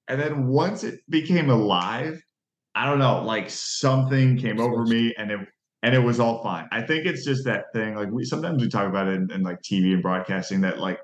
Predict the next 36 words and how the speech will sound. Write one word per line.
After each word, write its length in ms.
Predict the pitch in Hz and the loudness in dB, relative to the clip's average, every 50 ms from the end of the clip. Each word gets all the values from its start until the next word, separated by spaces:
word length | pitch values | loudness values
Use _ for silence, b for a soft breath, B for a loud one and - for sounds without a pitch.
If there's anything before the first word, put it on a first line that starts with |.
| b b b b b b _ | b b b b b b _
when 160 | 107 113 113 | 2 4 4
it's 180 | 110 107 - 107 | 4 4 2 2
live, 500 | 101 101 101 104 110 123 131 131 127 104 | 2 2 2 2 2 2 2 2 2 2
you, 200 | 104 101 92 - - | 0 -2 -4 -8 -8
for 100 | - 107 | -6 -4
whatever 300 | 101 107 113 110 101 101 | -2 0 -2 -2 -2 -2
reason, 260 | 98 101 101 87 104 | -2 -2 -2 -2 -2
you 60 | 101 92 | -2 0
don't 180 | 101 95 87 | 0 0 0
mess 200 | 95 92 92 - | -2 -4 -4 -2
up 120 | 101 101 95 | -4 -2 -4
because 220 | 95 92 - 98 | -4 -6 -4 -2
you 80 | 107 101 | -2 -4
can't. 280 | - - 98 87 80 - - _ | -2 -2 -4 -4 -4 -6 -12 _
Like, 200 | 80 87 87 92 | -8 -6 -2 2
you, 80 | 101 92 | 2 2
you 260 | - - 110 113 110 | 2 4 4 6 6
just 160 | 113 104 90 | 6 4 2
have 220 | 95 98 95 92 | 0 -2 -2 -4
to 100 | - 92 | -6 -6
do 220 | 80 78 82 85 95 | -6 -4 -2 -2 0
it. 160 | 117 - B B B B _ - | -2 -2 B B B B _ 2
But 180 | 123 110 107 | 2 4 4
when 140 | 104 110 107 | 4 2 0
you 100 | 110 107 | 2 2
know 200 | 110 113 120 127 | 2 2 2 2
in 180 | 127 120 107 104 | 2 2 0 0
the 60 | 98 | -2
back 220 | 87 95 95 95 | -2 -2 -4 -4
of 60 | - 101 | -6 -4
your 120 | 98 92 | -2 0
mind 340 | 90 82 82 85 87 90 90 | 0 -2 -2 -4 -2 -2 -2
it's, 260 | 87 - - - - | -2 -4 -6 -10 -10
it's 160 | 92 92 - | -10 -4 -2
a 60 | 90 | 0
rehearsal, 720 | 87 87 82 85 90 92 95 92 - 127 123 123 127 127 B | 0 0 0 2 2 2 2 2 4 4 4 4 4 2 B